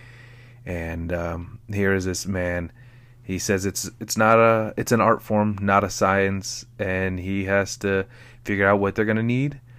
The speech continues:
And in particular, he says the town might have a hundred gallon swing in its demand for milk from one week to the next week without any explanation of why. One week, nobody wants whole milk. The next week, everyone wants, one wants two percent. Um,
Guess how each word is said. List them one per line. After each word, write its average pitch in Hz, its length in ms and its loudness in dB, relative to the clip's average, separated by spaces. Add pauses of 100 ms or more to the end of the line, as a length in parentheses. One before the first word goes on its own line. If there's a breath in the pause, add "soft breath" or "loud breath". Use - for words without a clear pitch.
(580 loud breath)
And 98 420 -2
in 98 80 -4
particular, 104 360 0
he 104 60 2
says 107 180 -4
the 104 80 -2
town 110 260 4
might 110 180 2
have 113 240 0
a 101 100 0
hundred 117 340 -2
gallon 117 580 -2 (540)
swing 117 420 0
in 104 100 4
its 101 160 0
demand 104 380 2
for 107 100 0
milk 107 260 2
from 101 200 -4
one 104 200 0
week 104 220 -2
to 107 100 -2
the 104 80 -2
next 101 320 -4
week 101 180 -4
without 98 280 -2
any 98 240 -4
explanation 101 560 -6
of 92 80 -8
why. 95 340 0 (580 loud breath)
One 98 220 0
week, 101 240 0
nobody 107 300 2
wants 107 260 0
whole 110 140 0
milk. 117 240 -4
The - 80 -4
next 101 300 -2
week, 107 160 -2
everyone 107 260 2
wants, 104 260 -4 (140)
one 104 240 -2
wants 101 320 -2
two 120 160 -4
percent. 113 460 -2 (500 soft breath)
Um, 98 580 6